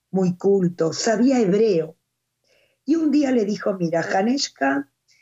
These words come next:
Janeshka no es un nombre judío, Janeshka es un nombre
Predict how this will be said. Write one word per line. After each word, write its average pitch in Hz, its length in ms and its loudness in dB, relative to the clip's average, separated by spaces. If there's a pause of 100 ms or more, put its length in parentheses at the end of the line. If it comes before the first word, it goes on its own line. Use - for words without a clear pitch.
(200)
Janeshka 285 520 -2
no 196 160 0
es 175 280 -2
un 160 160 -10
nombre 143 880 -2 (240)
judío, 262 420 0
Janeshka 254 500 -2
es 175 120 -6
un 147 100 -4
nombre 156 640 0